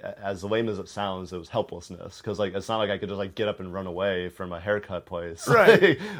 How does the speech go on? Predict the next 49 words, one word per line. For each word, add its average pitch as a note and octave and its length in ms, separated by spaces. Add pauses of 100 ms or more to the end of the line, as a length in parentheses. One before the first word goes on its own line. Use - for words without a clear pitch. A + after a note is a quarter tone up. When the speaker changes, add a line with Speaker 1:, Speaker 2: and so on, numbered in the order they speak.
Speaker 1:
Um, F#2 560
but G2+ 200
it G2 40
was, G2 240
it G2+ 60
wasn't G2 280
also F#2 320
like F2 300
I F2+ 140
could F2 420 (160)
communicate G2 400
with F2+ 100
them F2+ 160
to, E2+ 80
like, D#2+ 140 (1080)
do G#2+ 260
the F2+ 80
right E2+ 240
change. F2+ 580
And, G#2 280 (320)
and G2 200
in G2 140
the F2+ 120
grand, G2 440
like, F#2 160
on F2+ 80
a F2 40
macro G2 420
level, F2+ 300
this E2+ 200
is E2 100
just, F2 220
like, E2+ 100
representative F2 560
of, E2 100
like, E2 180 (100)
all G2 180
the F2 80
challenges F2 360
I E2+ 60
could E2+ 160
have E2 80
faced - 260
in E2+ 80
Moscow. E2 420
I E2+ 100
just - 320 (180)
happened E2+ 320
to D#2+ 220